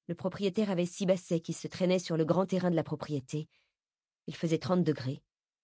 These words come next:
C'était l'un des jours les plus chauds de l'année. Ils avaient décidé de faire une excursion en car dans la région et s'étaient arrêtés manger une glace au bord d'un lac quand, tout à coup, une femme était sortie de nulle part en criant.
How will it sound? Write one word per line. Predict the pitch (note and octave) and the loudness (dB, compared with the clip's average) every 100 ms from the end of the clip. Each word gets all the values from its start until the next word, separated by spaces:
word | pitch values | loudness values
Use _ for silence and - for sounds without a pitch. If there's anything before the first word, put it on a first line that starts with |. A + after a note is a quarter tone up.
| _ _ _ _ _ | _ _ _ _ _
C'était | - F#3 | -6 0
l'un | F#3 F#3 | 4 4
des | F#3+ | 4
jours | F3+ F3 | 2 2
les | D#3+ | 2
plus | - | 0
chauds | - - F3 | -2 0 2
de | |
l'année. | D#3+ D3 C3+ B2+ _ _ _ _ _ _ _ _ _ _ _ - | 2 2 -2 -6 _ _ _ _ _ _ _ _ _ _ _ -4
Ils | F#3 F#3 | 0 4
avaient | G3 | 4
décidé | G3+ G#3 G3 F#3 | 4 2 2 2
de | F3 | 2
faire | G3 G3+ | -2 0
une | F#3 | 0
excursion | F3+ - F#3 - F#3 | -2 -2 -4 0 0
en | E3+ | 2
car | F#3 F3+ | 0 0
dans | C#3+ | 0
la | C#3 | 2
région | D#3 C#3 E3 G#3 - _ _ _ - | 0 0 0 -2 -4 _ _ _ -2
et | D#3+ | 0
s'étaient | F3+ G#3 G3+ | 2 2 2
arrêtés | G3+ G3+ A3+ | 2 2 2
manger | F#3+ F#3+ G3 | 4 4 2
une | G3 | 2
glace | F3+ F3+ F3+ | 2 2 2
au | |
bord | D#3+ E3+ | 2 4
d'un | E3 | 4
lac | D#3+ D3+ - | 2 0 -6
quand, | - D3 | -4 -4
tout | - F3+ | -2 -2
à | D#3 | -2
coup, | - G#3 - _ _ | -2 -4 -6 _ _
une | F#3+ F#3+ | -2 2
femme | A3+ G#3 | 4 2
était | F3 | 2
sortie | F3 G3+ A3 | 0 0 4
de | F3+ | 4
nulle | F#3 | 4
part | F3+ D3+ | 2 0
en | D3+ | 0
criant. | - D3+ C#3 | -4 -4 -4